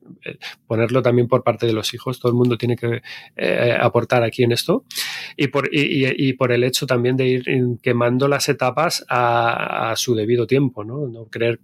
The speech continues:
crecer demasiado deprisa ni, ni, ni quedarte estancado ahí en una, en una posición, que también es un poco la figura de la,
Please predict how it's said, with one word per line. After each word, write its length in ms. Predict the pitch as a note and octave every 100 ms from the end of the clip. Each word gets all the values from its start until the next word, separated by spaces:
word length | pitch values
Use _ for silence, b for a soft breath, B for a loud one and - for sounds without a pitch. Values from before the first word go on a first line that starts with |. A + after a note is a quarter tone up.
| _
crecer 320 | - B2 B2+ A#2
demasiado 400 | A#2+ A2+ A#2+ A2+
deprisa 520 | A2 C3+ C3 C#3 C3+
ni, 320 | A2+ A2 G#2+ - B B B B
ni, 280 | B2 A#2+ A#2
ni 140 | A#2
quedarte 320 | B2 A#2 A#2
estancado 640 | B2 - A#2+ A#2 B2+ A#2+ A#2+
ahí 180 | A2+ B2+
en 140 | A2+
una, 440 | A#2 A#2 A2+ A2
en 120 | A2+ A2+
una 140 | A2+
posición, 500 | A#2+ - B2 C3 B2
que 80 | A2
también 240 | A2 A#2
es 100 | B2
un 80 | C3
poco 160 | A#2 B2
la 120 | A#2+
figura 360 | - A2 A2+
de 140 | A2+ A2
la, 260 | G2+ G2+